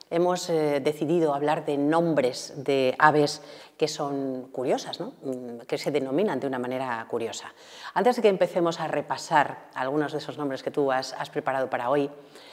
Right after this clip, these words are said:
eh, yo quiero mencionar uno que, mm, por alusiones, ¿eh? Porque se ha hablado de ti en este programa recientemente. La chova piquirroja. Aquí tenemos al culpable de que se haya descubierto una cosa muy bonita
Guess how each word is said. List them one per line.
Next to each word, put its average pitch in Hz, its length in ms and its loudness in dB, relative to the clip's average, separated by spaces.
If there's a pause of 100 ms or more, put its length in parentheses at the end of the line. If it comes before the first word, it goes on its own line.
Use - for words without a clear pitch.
(160)
eh, 139 320 2
yo 156 120 4
quiero 208 120 8
mencionar 139 400 2
uno 143 280 2 (420)
que, 131 220 4
mm, 131 240 -8
por 143 160 2
alusiones, 131 460 0
¿eh? 208 60 2
Porque 135 360 2
se - 100 2
ha 160 40 12
hablado 180 220 4
de 156 100 6
ti 175 120 4
en 160 60 4
este 156 180 -2
programa 139 300 2
recientemente. 120 640 -4 (520)
La 156 320 6
chova 247 640 4
piquirroja. 135 760 0 (320)
Aquí 175 320 2
tenemos 170 480 4
al 139 520 8 (200)
culpable 214 640 8 (160)
de 165 240 6
que 165 140 2
se 190 160 6
haya 233 140 8
descubierto 180 440 4
una 175 140 2
cosa 160 260 0
muy 175 240 6
bonita 175 460 6